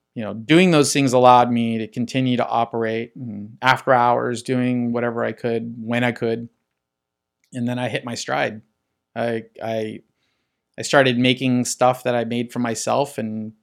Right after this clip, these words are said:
people just kinda ate it up. They liked it, and it's, it's a functional part, but I think it,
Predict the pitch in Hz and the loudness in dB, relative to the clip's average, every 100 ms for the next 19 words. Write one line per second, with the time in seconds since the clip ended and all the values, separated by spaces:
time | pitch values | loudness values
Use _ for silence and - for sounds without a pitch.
0 | _ - 120 113 110 110 113 104 - _ | _ -12 -8 -10 -10 -10 -10 -10 -14 _
1 | 117 117 107 _ _ 113 110 107 123 - | -10 -8 -12 _ _ -10 -8 -6 -6 -6
2 | - 110 107 110 123 135 139 - 113 110 | -10 -10 -8 -8 -6 -6 -6 -10 -10 -10
3 | 107 104 101 107 104 - - - 107 - | -10 -12 -12 -12 -12 -12 -14 -16 -12 -10
4 | - - _ _ _ - - 156 147 - | -10 -12 _ _ _ -10 -2 0 0 0
5 | 147 127 - 127 143 151 135 120 113 113 | -2 -2 2 2 2 -2 -10 -6 -6 -6
6 | 123 113 110 107 | -8 -6 -8 -8